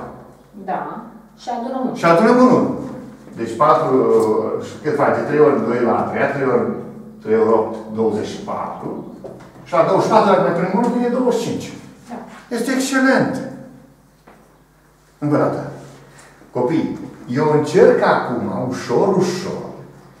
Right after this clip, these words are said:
Speaker 2: să mă duc în situația de mai sus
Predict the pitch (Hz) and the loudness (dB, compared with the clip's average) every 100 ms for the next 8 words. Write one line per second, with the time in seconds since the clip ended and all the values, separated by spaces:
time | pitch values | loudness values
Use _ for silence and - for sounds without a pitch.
0 | - _ _ - 170 160 156 147 247 208 | -20 _ _ -10 -2 2 4 2 0 0
1 | 185 156 151 185 190 185 156 135 131 117 | 0 0 0 2 2 2 0 2 2 2
2 | - - - 95 - - | -2 -6 -10 -12 -14 -14